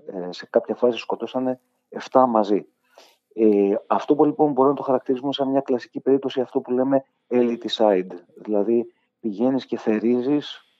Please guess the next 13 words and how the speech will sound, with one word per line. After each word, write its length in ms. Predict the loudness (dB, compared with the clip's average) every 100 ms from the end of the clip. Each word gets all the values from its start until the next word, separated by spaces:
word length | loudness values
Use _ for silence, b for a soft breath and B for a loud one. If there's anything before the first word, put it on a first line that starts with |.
| _ _
ε, 300 | -4 0 2
την, 400 | 0 -4 -4 -2
ε, 360 | -2 -2 -2 -6
ηγετική 640 | -8 -4 -4 -4 -14 -4 0
ελίτ 380 | 0 0 -2 -4 -14
ή 220 | -8 -8
τα 100 | -4
στελέχη 560 | 0 2 4 2 0 -4
μιας 320 | -6 -4 -4
οργάνωσης, 600 | -6 -2 0 0 -4 -8
μιας 200 | -12 -10
ομάδας, 540 | -8 -4 -2 -2 -6
ε, 20 | -10